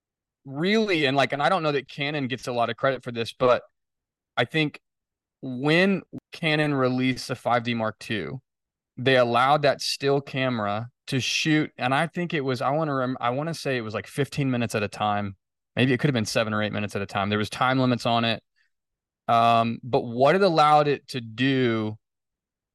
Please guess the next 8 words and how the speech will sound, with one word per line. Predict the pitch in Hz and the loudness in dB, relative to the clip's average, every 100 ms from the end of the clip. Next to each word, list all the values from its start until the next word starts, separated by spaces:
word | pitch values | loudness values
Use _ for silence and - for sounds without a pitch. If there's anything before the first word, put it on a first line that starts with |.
| _ _ _ _ _ _ _ - | _ _ _ _ _ _ _ -2
is | 131 120 - - | -2 -2 -10 -8
create | - 139 135 156 151 | 0 2 6 4 4
film | - 156 147 135 | -2 2 4 4
with | 127 | 0
shallow | - 131 127 135 | 0 2 4 4
depth | 123 123 131 | 4 0 0
of | 110 | -10
field | 123 113 104 101 | -4 -2 -2 -4